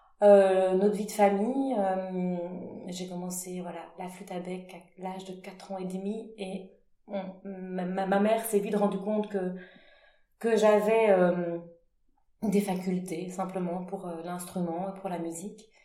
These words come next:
Et donc ça a vite décollé avec, euh, avec une médiatisation assez, euh, précoce. Euh, voilà, j'ai des souvenirs de cette période, euh, qui sont ambivalents.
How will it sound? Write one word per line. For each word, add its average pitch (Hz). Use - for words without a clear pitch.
Et 196
donc 202
ça -
a 175
vite 196
décollé 196
avec, 180
euh, 170
avec 185
une 202
médiatisation 202
assez, 202
euh, 180
précoce. 196
Euh, 170
voilà, 185
j'ai 180
des 170
souvenirs 196
de 202
cette 185
période, 185
euh, 170
qui -
sont 175
ambivalents. 180